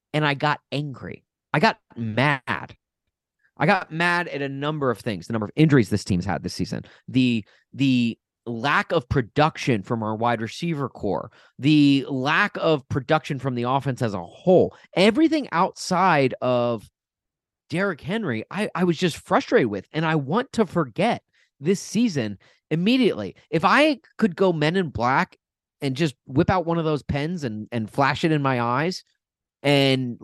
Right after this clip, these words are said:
forget everything that I just witnessed for the past, I, and I, and this even includes the seven and three record. I'm not even saying since the seven and three record. I'm saying from the start,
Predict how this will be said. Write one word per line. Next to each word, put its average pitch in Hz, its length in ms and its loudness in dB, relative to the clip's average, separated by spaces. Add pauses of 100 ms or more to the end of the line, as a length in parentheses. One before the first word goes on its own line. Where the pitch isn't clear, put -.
(160)
forget 135 520 4 (640)
everything 190 460 4
that 165 120 4
I 147 120 6
just 147 240 0
witnessed 156 400 -2
for 147 120 -6
the 120 80 -8
past, 139 320 -2 (600)
I, 139 160 -4
and 190 180 0
I, 190 140 -2
and 202 120 -2
this 285 180 -2
even 330 200 2
includes 262 480 2
the 165 100 -6
seven 196 280 0
and 185 140 -4
three 180 180 2
record. 185 420 -2 (220)
I'm 180 100 2
not 269 140 2
even 262 160 0
saying 220 280 -2
since 175 220 -12
the 165 120 -12
seven 160 260 -2
and 143 120 -2
three 139 180 0
record. 160 360 -2 (540)
I'm 240 140 0
saying 185 400 -2 (460)
from 220 220 2
the 165 100 4
start, - 540 4